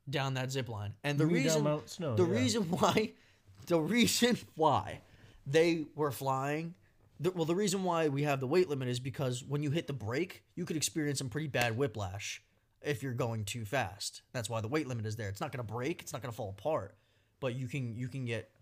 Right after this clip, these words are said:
Speaker 1: injured on the way into the brake. They hit the fucking br-, we brought the brake,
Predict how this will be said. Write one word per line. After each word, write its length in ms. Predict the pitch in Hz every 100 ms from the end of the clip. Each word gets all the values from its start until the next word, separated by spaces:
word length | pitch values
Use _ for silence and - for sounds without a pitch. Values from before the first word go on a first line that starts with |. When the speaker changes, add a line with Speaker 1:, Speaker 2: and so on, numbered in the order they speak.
| _
Speaker 1:
injured 460 | - 190 131 110 107 -
on 100 | 127
the 60 | 123
way 280 | 113 110 104 - _ _
into 160 | 131 117
the 80 | 107
brake. 480 | 131 131 - - _ _ _ _ _ _ _ -
They 220 | 143 165
hit 280 | 170 196 190
the 120 | 135
fucking 680 | - - - - - 156 135
br-, 160 | 123
we 220 | 123 170
brought 280 | 180 160 180
the 40 | 165
brake, 380 | 131 139 170